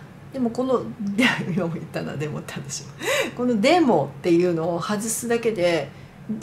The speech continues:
Bにつながる文-、言葉がなくなっちゃうんですよ。ということはもうAしか残らないことになっちゃうから、でも禁止点にしただけで、全てやるべきことがそのように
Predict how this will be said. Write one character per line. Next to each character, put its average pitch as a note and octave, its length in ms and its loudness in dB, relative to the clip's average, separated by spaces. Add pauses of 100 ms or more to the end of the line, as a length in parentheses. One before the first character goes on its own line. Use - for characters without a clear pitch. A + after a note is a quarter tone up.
B D#4 260 6
に F#3 120 2
つ - 160 -6
な F#3 100 4
が F3 120 4
る F3 80 2
文-、 A#3 260 8 (520)
言 A#3 100 -4
葉 E4 180 6
が G3+ 100 6
な A#3 100 4
く F4+ 120 0
な F4 100 4
っ E4+ 40 -2
ち B3 120 -2
ゃ F3+ 40 0
う - 20 0
ん D3 40 -2
で C#3+ 60 -6
す - 80 -8
よ。 - 100 -6
と D4 80 -4
い - 20 -2
う - 20 -2
こ E4 60 6
と - 80 0
は - 60 2
も D#3 60 -2
う - 40 -6
A G#4+ 160 4
し - 100 2
か F#3+ 100 -4
残 F3 240 -2
ら A3 100 0
な F3+ 120 -2
い C#3 60 -4
こ D3+ 100 -8
と C#3+ 100 -12
に D#3 120 -10
な D#3 60 -10
っ D#3+ 100 -10
ち - 120 -14
ゃ D#3+ 40 -12
う - 40 -12
か - 180 -14
ら、 G3+ 260 -4 (640)
で C#4 140 0
も G3+ 300 2 (220)
禁 A3 200 4
止 G#3 360 2
点 G#3 200 6
に G3+ 80 6
し - 140 2
た F#3+ 120 2
だ F#3+ 120 0
け F#3+ 140 -4
で、 C#3+ 320 -2 (260)
全 B3+ 340 -2
て E3 360 0 (920)
や G3+ 160 6
る A3 80 2
べ A3 140 4
き - 120 -8
こ F3 140 -6
と D3 160 -4
が C#3+ 320 4 (100)
そ - 200 -2
の G3+ 140 6
よ A3+ 180 8
う F3 60 2
に C#3+ 260 -4